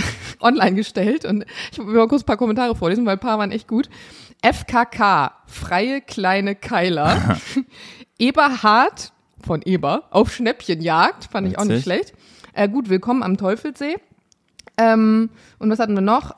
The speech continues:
Speaker 1: Asterix und Obelix, beziehungsweise Obelix auf Wildschweinjagd. Also es waren schon, ähm, ein paar witzige Sachen dabei, da wart ihr sehr kreativ. Vielen Dank.
Speaker 2: Witzig.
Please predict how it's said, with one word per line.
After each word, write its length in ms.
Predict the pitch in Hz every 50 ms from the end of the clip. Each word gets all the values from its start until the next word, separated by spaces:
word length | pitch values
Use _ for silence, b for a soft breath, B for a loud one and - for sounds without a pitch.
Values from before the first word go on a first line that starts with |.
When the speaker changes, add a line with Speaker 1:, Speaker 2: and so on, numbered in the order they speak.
| _
Speaker 1:
Asterix 400 | - - 226 - - 269 220 - 214
und 60 | 196
Obelix, 420 | - 247 262 269 254 269 262 -
beziehungsweise 480 | - 214 196 233 226 214 208 196 196 -
Obelix 380 | - 233 226 226 214 226 214 -
auf 180 | 185 180 - -
Wildschweinjagd. 640 | 202 - - 190 180 185 185 185 180 185 196 -
Also 160 | 180 180 185 190
es 80 | 190 214
waren 160 | 220 233 233
schon, 320 | 240 240 226 226 220 190 -
ähm, 260 | 196 190 196 185 180
ein 40 | 190
paar 160 | 202 196 190
witzige 280 | 196 - - 208 185
Sachen 200 | 180 190 185 202
dabei, 280 | 190 180 180 185 185 180
da 120 | 180 175
wart 140 | 175 175 180
ihr 60 | 180
sehr 140 | 170 175 165
kreativ. 500 | - - - 170 160 156 - - 151 -
Vielen 280 | - - 170 160 156 151
Dank. 160 | 147 170 107
Speaker 2:
Witzig. 480 | 104 - - - 90 90 87 - -